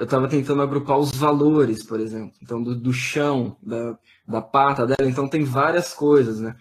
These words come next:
A composição, o gesto. Então, eu tentava observar esses fatores, né? Esses fundamentos,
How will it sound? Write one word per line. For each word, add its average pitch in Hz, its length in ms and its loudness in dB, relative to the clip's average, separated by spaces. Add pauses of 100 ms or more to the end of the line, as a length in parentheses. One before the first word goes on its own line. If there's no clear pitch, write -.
(140)
A - 100 -6
composição, 131 920 0
o 123 80 2
gesto. 135 580 0 (280)
Então, 143 180 4
eu 151 240 2
tentava 156 400 0
observar 156 720 -4
esses 220 260 -12
fatores, 151 540 -6
né? 139 240 -6
Esses 127 320 -8
fundamentos, 175 840 -2